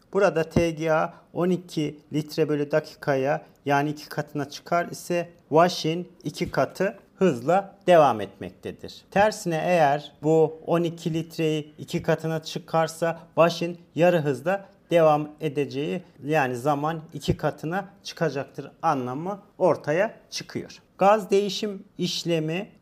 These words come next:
devredeki anestezik konsantrasyonundan bağımsızdır. Çünkü değişim basitçe toplu akım ve karıştırma yoluyla gerçekleşiyor.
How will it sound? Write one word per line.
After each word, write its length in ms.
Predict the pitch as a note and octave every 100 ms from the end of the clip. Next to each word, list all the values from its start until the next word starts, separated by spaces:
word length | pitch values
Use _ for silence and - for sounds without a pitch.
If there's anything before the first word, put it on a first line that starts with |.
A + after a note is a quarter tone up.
| -
devredeki 720 | F3+ F#3+ F3 E3 E3 F#3 F3 -
anestezik 640 | E3 F3 F3 F3 F#3 F#3
konsantrasyonundan 1200 | E3 D#3 - D#3 - D#3 D3 - C#3+ D3 F#3 F#3+ - -
bağımsızdır. 720 | D#3 E3+ F3 - E3 A#2+ A#2+ C#3+ - -
Çünkü 360 | G3+ F#3 D#3+
değişim 440 | F3 F3 E3 F#3 F3+ -
basitçe 760 | A#2+ D3+ - F#3+ - - E3+ F3+ -
toplu 340 | E3 E3 F#3
akım 440 | F3+ E3+ - F3 F3 _ -
ve 340 | D3+ F3 F3 _
karıştırma 600 | - D#3+ D#3+ - D#3+ E3+
yoluyla 640 | E3 D#3+ F3+ D#3+ D#3+ F#3+ - _
gerçekleşiyor. 1000 | D#3+ D#3+ D#3+ D3 C3 A#2 - G#2+ F#2